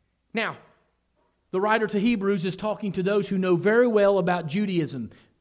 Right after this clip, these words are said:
Some say, scholars say, that there were some who were coming to faith in Christ, and as a result of a period of time, they hadn't grown, and because they hadn't grown, they started reverting back to Judaism. They wanted to go back under the law. They wanted to go back and do the touch not, taste not, handle not,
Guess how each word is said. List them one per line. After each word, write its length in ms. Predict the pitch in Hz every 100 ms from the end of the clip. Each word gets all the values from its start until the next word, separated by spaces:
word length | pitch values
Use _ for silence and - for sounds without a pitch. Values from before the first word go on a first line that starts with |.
| _ _
Some 360 | - 202 196 196
say, 320 | 208 196 202
scholars 500 | - 185 202 202 202
say, 320 | 208 220 226
that 220 | 185 185
there 140 | 190 185
were 120 | 180
some 340 | - 208 214
who 140 | 190 202
were 360 | 185 170 160 - - -
coming 380 | 214 214 220 190
to 80 |
faith 280 | 180 208 208
in 120 | 190
Christ, 480 | 175 208 214 240 -
and 100 | 190
as 180 | 185 170
a 40 |
result 600 | 175 165 180 214 220 220 - -
of 260 | 180 175 170
a 120 | 165
period 300 | 190 220 185
of 100 | 175
time, 540 | 226 240 247 254 247 -
they 140 | 165 185
hadn't 320 | 180 190 175
grown, 600 | 156 202 220 247 247 - -
and 240 | 175 185 -
because 340 | 175 175 220 185
they 100 | 190
hadn't 300 | 190 196 170
grown, 360 | 190 220 247
they 100 | 214
started 300 | 190 208 185
reverting 520 | 180 170 196 208 196
back 240 | 180 220 -
to 100 | 202
Judaism. 760 | 165 240 233 190 143 127 104 - _ _ _ _
They 80 | 170
wanted 240 | 190 233 226
to 80 |
go 120 | 220 214
back 220 | 214 214
under 240 | 233 233
the 100 | 220
law. 200 | 214 190
They 100 | 165
wanted 200 | 175 226
to 100 | 226
go 100 | 226
back 280 | 214 220 202
and 120 | 190
do 180 | 196 214
the 120 | 185
touch 300 | 190 220 -
not, 260 | 202 180 -
taste 240 | 214 214
not, 260 | 208 180 196
handle 220 | 220 196
not, 240 | 180 147